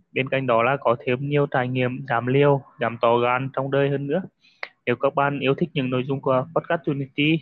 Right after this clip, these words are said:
thì còn chần chừ gì nữa mà không ấn nút theo dõi để chúng mình có động lực sáng tạo ra những tập podcast hay ho hơn. Mọi người có thể kết nối với bọn mình thông qua hòm thư podcast unity chấm v n a còng gmail chấm com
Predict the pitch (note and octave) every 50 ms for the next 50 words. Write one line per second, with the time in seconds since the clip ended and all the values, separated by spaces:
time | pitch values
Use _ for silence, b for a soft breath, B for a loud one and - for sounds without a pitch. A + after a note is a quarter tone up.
0 | - _ D#3+ D#3 - D#3 D#3 D3+ - _ D#3+ D#3 D3 - E3 D#3 D3 - D3+ D3
1 | C#3+ C#3 C3 B2+ D#3 - _ - D3 C#3 - C#3+ C#3 D3 D3 A#2+ B2 B2 A#2+ A#2
2 | - - C3+ C#3 C3+ D3 C3+ B2 - - B B B B B B - C3+ B2+ B2+
3 | - B2 A#2 B2 A#2 A#2+ C3 C#3 C#3+ C#3+ C#3+ C#3+ C#3 - A#2 A#2+ B2 B2+ C3+ C#3+
4 | C#3+ - - - A#2 A#2+ A#2 - B2+ A#2+ A#2+ - B2+ B2+ C3+ C3+ A#2 A#2 - D3
5 | - - - D3+ - - D3+ - - C#3 C3+ C3+ C#3 C3+ C3+ C3+ D3+ D3+ D#3+ E3
6 | _ - _ _ _ _ _ _ _ b b b b b b b b - D3+ D3
7 | D#3 D#3+ D#3+ D#3 D3 C3+ - D3 C3 C3 C#3 C3 - - B2 A#2 A2+ A#2+ A#2+ A#2+
8 | C3 B2+ C#3 C#3+ D3+ D#3 D3+ D3+ D3 D3+ C3+ B2 - C3 C#3 D3+ C#3+ D3 - -
9 | D3+ D3 D3+ D3 - D#3+ F3 - - F3 F3 - - D3 C#3 C#3 C#3 _ - D3
10 | D#3 D#3+ D#3+ - - A2 A2+ A#2 A#2 B2 A#2+ A#2+ B2 C3+ D3 D3 - - C3 B2+
11 | - - D3 C#3+ C#3 - D3 C3+ C3 C#3 C3+ - B2 A#2+ - - B2 B2